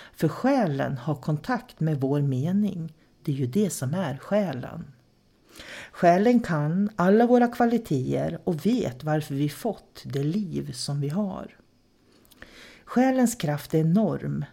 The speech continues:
när man kan lyssna till den. För den,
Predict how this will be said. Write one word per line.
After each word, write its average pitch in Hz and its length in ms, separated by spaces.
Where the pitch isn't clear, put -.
när 143 100
man 143 160
kan 156 160
lyssna 151 340
till 147 300
den. 160 320
För - 140
den, 190 260